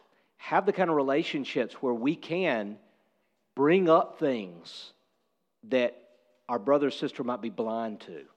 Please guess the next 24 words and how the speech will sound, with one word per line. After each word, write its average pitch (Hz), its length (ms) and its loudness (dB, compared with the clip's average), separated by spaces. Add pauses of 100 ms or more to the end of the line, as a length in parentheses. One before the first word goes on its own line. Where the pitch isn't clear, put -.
(540)
in 180 140 0
a 135 100 -2
gentle 185 540 0
way, 123 300 -2
in 139 120 -8
a 131 60 -4
loving 160 560 -2
way, 131 240 -4
in 120 80 -10
a 117 60 -12
humble 196 540 -4
way, 143 360 -4 (280)
but 175 200 -12
bring 233 240 -4
them 233 180 -4
up. 269 500 -8 (720)
Speak 226 360 -8
the 240 100 -6
truth 226 340 -6
in 220 100 2
love. 208 520 -6
Say, - 160 -12
"Hey, - 240 -16
I've, 185 160 -6